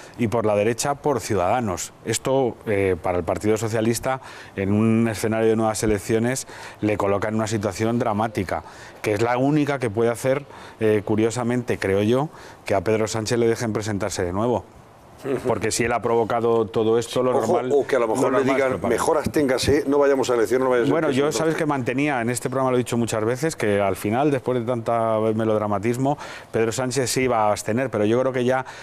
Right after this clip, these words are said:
Speaker 1: lo ha llevado tan lejos que esa opción no la tiene. Pero para que tampoco nos pongamos muy histéricos, hay algún, hay un par de datos positivos de cara a la legislatura. Una es, eh, lo único en lo que han estado de acuerdo, a ver que lo sume, doscientos cincuenta y tres diputados, que son los del P P, el psoe y Ciudadanos,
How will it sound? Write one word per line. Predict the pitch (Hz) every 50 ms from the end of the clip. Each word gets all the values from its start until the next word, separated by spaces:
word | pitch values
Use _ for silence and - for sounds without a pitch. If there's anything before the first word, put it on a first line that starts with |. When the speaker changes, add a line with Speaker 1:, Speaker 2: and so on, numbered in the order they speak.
| - - -
Speaker 1:
lo | 117 120
ha |
llevado | 123 123 127 131 127 127 117
tan | 104 123 113 110 110
lejos | 120 131 127 - - 147 139 - - - - - - -
que | - 117
esa | 113 - - 123 123 123 117 113
opción | 107 101 - - - 127 120
no | 120
la | 110 104 98
tiene. | 87 101 95 92 90 85
Pero | - - 110 110 110 104
para | 98 110 101 98 85
que | 98 90
tampoco | - 92 82 80 98 92 107 110
nos | 113 113
pongamos | - - 117 113 117 117 117 113 113 113 110 - - - - - - - - -
muy | 120 117 117 110
histéricos, | 104 - - 143 156 156 139 127 104 - - -
hay | 117 113 113 123 127
algún, | 131 139 135 135 139 135 123
hay | 120 120
un | 123 123
par | 123 135 131
de | 131
datos | 127 120 131 120
positivos | - 123 110 113 107 113 120 123 131 131
de | 120 110
cara | 98 110 107 107 107 107 98 - - - - - -
a | - 110
la | 107 104 104
legislatura. | 104 98 - - 104 95 101 92 - - 139 151 143
Una | 120 123 139 127 110 107
es, | 104 - - - - - - - - - - - -
eh, | - 117
lo | 113 117 127
único | 143 165 190 190 175 185
en | 170
lo | 165 151
que | 160
han | 151
estado | 151 139 - 147 135
de | 127 127
acuerdo, | 120 107 - 110 110 107 101 101 95 85 - - - - - - - - - - - - - - - -
a | 101
ver | 107 113
que | 98 113
lo | 104 104
sume, | - - 104 107 107
doscientos | 104 120 120 - - 151 160 165 170 170 -
cincuenta | 160 147 135 139 127 113
y | 123 110
tres | 120 120 117
diputados, | 113 117 101 101 101 95 135 156 180 175
que | 151 117
son | 113 113
los | 107 101 98
del | 101 92
P | 85 - 98
P, | 90 110 107
el | 98
psoe | - - - 104 95 92 95 92
y | 95 95 98 98
Ciudadanos, | - - 101 98 98 110 131 151 175 190 -